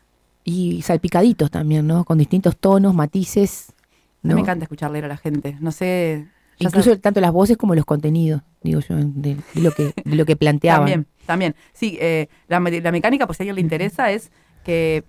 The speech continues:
Speaker 2: solemos, eh, nosotras hacer una selección de textos y ofrecerlas para que las lean, pero también nos interesa que las personas que,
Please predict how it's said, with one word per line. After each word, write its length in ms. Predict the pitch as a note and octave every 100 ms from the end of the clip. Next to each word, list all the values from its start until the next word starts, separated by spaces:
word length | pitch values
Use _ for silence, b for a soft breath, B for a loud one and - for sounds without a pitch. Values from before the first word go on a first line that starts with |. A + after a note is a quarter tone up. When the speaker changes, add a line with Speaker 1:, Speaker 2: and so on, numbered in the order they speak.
| _
Speaker 2:
solemos, 540 | - F3+ G3+ A#3 -
eh, 160 | - D3
nosotras 360 | D3+ - G#3
hacer 200 | F3+ F3+
una 140 | F3+ E3
selección 320 | E3 D3+ F3+
de 80 | E3+
textos 420 | F3+ - G#3 - -
y 180 | D#3
ofrecerlas 580 | D3+ - C#3+ F3+ E3+ F#3
para 240 | - C#3+ C#3
que 80 |
las 140 | C#3 C#3
lean, 380 | E3+ F#3 A#3 B3
pero 220 | E3 D#3
también 460 | D#3 D#3+ F#3+ A3+ A#3+
nos 120 | A3
interesa 400 | D#3 D3+ F3+ F#3
que 280 | D3 C3 A#2+
las 120 | C3
personas 320 | C3 - F3
que, 240 | - C#3+